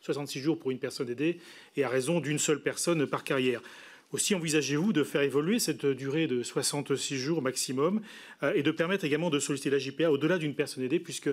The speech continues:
on voit bien qu'au, au travers d'une carrière, on peut être amené à aider plusieurs personnes, euh, plutôt qu'une seule. De même, ne pensez-vous pas qu'il faudrait repenser l'offre globale, premièrement en organisant différemment le porter à connaissance,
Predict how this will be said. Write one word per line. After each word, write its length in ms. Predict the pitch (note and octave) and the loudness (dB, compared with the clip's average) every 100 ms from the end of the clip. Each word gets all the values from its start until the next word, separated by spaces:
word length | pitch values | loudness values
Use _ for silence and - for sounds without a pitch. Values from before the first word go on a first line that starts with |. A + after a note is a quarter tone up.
| C#3 - - - | -4 -10 -20 -6
on 60 | C3 | 0
voit 100 | C#3 | 0
bien 160 | E3+ | 0
qu'au, 140 | F3 C3 | -2 -2
au 140 | F#3 | -2
travers 220 | - C#3+ | 0 0
d'une 140 | B2+ A#2+ | -2 -2
carrière, 280 | B2+ D3+ | -2 0
on 60 | E3+ | 2
peut 80 | D3 | 0
être 160 | C#3 | 0
amené 160 | C#3 D#3 | 0 2
à 60 | C#3 | 2
aider 180 | C#3+ | 2
plusieurs 480 | E3 - G3 D#3 E3 | 0 -2 -4 -2 -2
personnes, 460 | - C3 - D3 D#3 - - - - | -4 -6 -2 -2 -4 -14 -20 -20 -16
euh, 40 | - | -14
plutôt 320 | - C#3 E3 | -6 -2 0
qu'une 340 | C3+ C3+ C#3 | 2 2 0
seule. 320 | - C3+ A#2 - - - - - - | -2 -2 -2 -6 -16 -18 -18 -10 -2
De 80 | D#3 | 2
même, 200 | A3 G3 | 2 2
ne 140 | D#3+ | 2
pensez-vous 380 | - D#3+ D#3+ F3 | 0 -2 0 -2
pas 260 | F3 G3 | -2 -2
qu'il 160 | F#3+ D3 | -2 -4
faudrait 220 | - C3+ | -2 2
repenser 440 | C#3 D#3+ D3+ - C3+ | 2 2 0 0 2
l'offre 380 | D#3 E3+ - | 2 2 0
globale, 560 | B2+ C3+ D3 G3 G3+ A#2+ - - - - | 0 2 2 2 2 0 -4 -20 -20 -8
premièrement 440 | D#3 D3+ D3+ E3+ | -2 0 2 2
en 120 | C#3+ | 2
organisant 720 | C#3 B2 C#3+ C#3+ C#3 D#3 D3+ B2+ | 2 0 0 0 0 2 2 0
différemment 500 | B2+ - C3 D#3 F#3+ | -6 -6 -4 0 2
le 120 | C3 | 2
porter 340 | F3 - D#3 | 0 -2 0
à 60 | C#3 | 0
connaissance, 680 | D3 C#3 - A3 A3 - | 0 -2 -2 -4 -6 -10